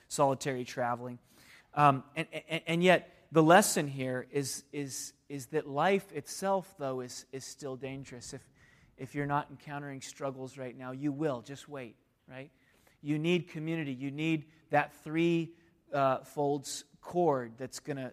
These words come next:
that's gonna be your strength. And if you wait too long, if you wait till the moment of crisis, it may be too late, or it may be a lot harder to form that community.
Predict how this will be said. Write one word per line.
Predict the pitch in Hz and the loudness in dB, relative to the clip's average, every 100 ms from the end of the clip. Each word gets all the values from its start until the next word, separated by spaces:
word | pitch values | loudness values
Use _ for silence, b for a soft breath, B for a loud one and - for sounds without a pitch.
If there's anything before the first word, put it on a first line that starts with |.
| 147 | -12
that's | 139 | -12
gonna | - 139 135 | -6 -6 -2
be | |
your | 139 131 | 0 0
strength. | 127 - 139 131 - | -4 -6 -4 -4 -4
And | 139 | -6
if | 143 | 0
you | 175 | 2
wait | 151 175 202 - | 6 6 6 2
too | - 220 185 | -2 0 2
long, | 170 185 165 143 - b b b | 4 6 4 0 -12 b b b
if | 151 | -2
you | 160 | 2
wait | 156 196 - | 6 4 4
till | 202 | -2
the | 175 | 0
moment | 165 185 190 | 2 4 2
of | 160 | -2
crisis, | - 180 180 - 139 120 - - b b b b | -2 2 2 2 -10 -10 -12 -14 b b b b
it | 147 | 0
may | 165 | 2
be | 170 165 | 4 2
too | - - 196 170 | -2 -4 -4 0
late, | 170 190 170 | 2 4 4
or | 147 | 2
it | |
may | 156 | 0
be | 165 165 | 2 2
a | |
lot | 156 160 | 6 6
harder | 165 175 160 | 4 0 0
to | 147 | -4
form | - 165 165 | -4 -4 -2
that | 160 143 | -2 -4
community. | - 151 151 160 139 | -6 -8 -2 -2 -2